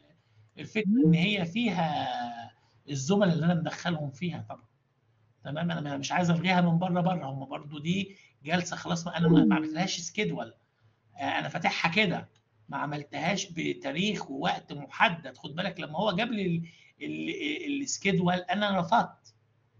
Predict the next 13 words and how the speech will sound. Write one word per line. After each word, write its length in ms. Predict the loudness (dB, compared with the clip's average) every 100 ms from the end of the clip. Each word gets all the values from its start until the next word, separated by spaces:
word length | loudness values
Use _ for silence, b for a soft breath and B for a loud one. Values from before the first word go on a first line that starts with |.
| _ _ _
لا، 140 | -4 -2
أنا 80 | 0
شغلتها 520 | -2 -2 0 4 6
في 100 | 6
المطلق، 520 | 4 4 0 -10 -8
عملت 380 | 0 0 0 2
ميتنج 480 | 2 2 -2 -4 -2
على 200 | -2 -2
طول، 320 | 0 0 -4 B B -8
ما 80 | 0
عملتش 420 | 4 4 2 -2
سكيدول 500 | -4 -6 -6 -6 -8 -10
الميتنج. 400 | -12 -14 -16